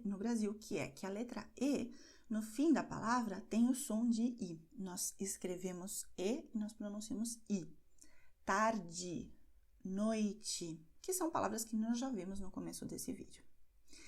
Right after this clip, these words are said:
E que a letra O, no fim da palavra, tem o som de U. Por isso, nós dizemos em português, obrigado, como, logo. Veja só que interessante,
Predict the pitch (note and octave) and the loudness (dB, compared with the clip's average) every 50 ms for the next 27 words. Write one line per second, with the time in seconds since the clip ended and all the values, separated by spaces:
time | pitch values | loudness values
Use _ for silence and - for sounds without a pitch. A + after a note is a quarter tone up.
0 | - - - - - - - - D#4+ F4+ E4 B3+ A#3+ A#3+ A#3 - - - - G3+ | -16 -16 -18 -18 -18 -12 0 6 10 10 12 12 10 8 6 4 0 -6 -6 -6
1 | F3+ F3+ F#3 F#3 F#3+ F3+ - - - - - A#3+ C4+ C4 G#3+ F#3+ - - - - | -4 -2 -2 -2 -2 -4 -4 -6 -10 -2 2 4 6 6 6 4 4 0 -8 -16
2 | - - - - F#3+ - - C4 C#4 D#4 C4 A3 F#3+ E3+ E3+ F#3 A3 C4 C4+ A#3+ | -16 -12 -8 -6 -6 0 4 6 6 8 6 4 2 -2 -2 0 2 2 2 2
3 | G3+ F#3 F3 G#3 - - G3+ A3+ A#3 B3+ - - G#3 A3 B3 C4+ F4+ - - - | 0 -2 -4 -6 -6 -2 0 0 0 0 0 0 4 4 4 4 4 0 -2 2
4 | B3 A#3 A3 F#3 - - - - - - - - - - - - - - - D#3 | 6 6 6 6 4 -2 -12 -18 -20 -20 -20 -20 -20 -20 -20 -20 -16 -6 -4 -2
5 | E3 F#3 F#3 - G3+ G3 F3+ F3+ F#3 F#3 F#3 G3+ F3 F3 E3+ F#3 G3 G#3 - G3 | -2 0 -2 -2 -4 -4 -4 -4 -6 -6 -6 -6 -6 -6 -6 -6 -6 -4 -4 -4
6 | F#3+ - - G#3 G3+ F#3 A#3 A#3+ - - - - - - F3 D#3 D#3+ F#3 F#3+ F#3+ | -2 -2 0 2 2 2 2 0 -2 -6 -8 -10 -8 -6 -6 -4 -2 -2 -2 -2
7 | F#3+ - E3+ E3 E3 F3+ F#3+ G3+ C4 D#4+ F#4 G4 F#4 - - - - - - - | 0 0 2 2 2 2 0 2 4 6 6 6 6 2 -12 -20 -20 -20 -20 -18
8 | - - - - F#3+ F#3+ F#3+ G3 G3 G#3+ B3 C#4+ E4+ D4 - - - - - - | -16 -8 -2 2 2 4 4 4 6 10 10 10 8 6 0 -8 -16 -20 -20 -20
9 | - - - - A#3+ C4 C#4 B3+ A#3 G3+ E3+ E3 F3 E3 F3 E3+ - - - - | -20 -20 -8 -4 -2 2 4 4 4 2 2 -2 -8 -8 -10 -12 -16 -20 -20 -20
10 | _ _ - - - - _ _ - - - - - - - - _ - - - | _ _ -20 -20 -20 -20 _ _ -20 -20 -20 -20 -20 -20 -20 -20 _ -20 -20 -16
11 | - F#3+ F3+ F#3+ F#3+ G3 G3+ - G#3 - - - G3 F#3+ G3+ - G#3 A#3+ B3 B3 | -12 -8 -6 -4 -4 -4 -4 -4 -6 -8 -8 -8 -8 -8 -4 -4 -2 -2 -2 -2
12 | - - - - - - - | -2 -6 -8 -8 -10 -14 -14